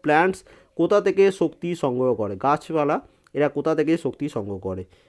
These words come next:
তো সূর্যালোক, এটা অ্যান্সার হয়ে যাবে। তারপর দেখো, গ্রাফাইটের ভ্যালেন্সি কত?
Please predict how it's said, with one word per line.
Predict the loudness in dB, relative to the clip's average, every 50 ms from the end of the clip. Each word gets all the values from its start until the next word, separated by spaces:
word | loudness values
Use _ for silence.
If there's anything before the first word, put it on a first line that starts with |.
| _ _
তো | -4 -4 -4
সূর্যালোক, | -2 -4 -4 0 2 2 4 4 4 4 2
এটা | 2 0 2
অ্যান্সার | 2 2 0 0 0 2
হয়ে | 2 2
যাবে। | 2 2 0 0 -2 -4 -8 _ _ -2
তারপর | -2 0 2 2
দেখো, | 2 4 2 2
গ্রাফাইটের | 0 0 0 0 0 2 2 2 2 2 2 0 0
ভ্যালেন্সি | 0 -2 -4 -2 -2 -2 -2 -2 -2 -2 0
কত? | 0 2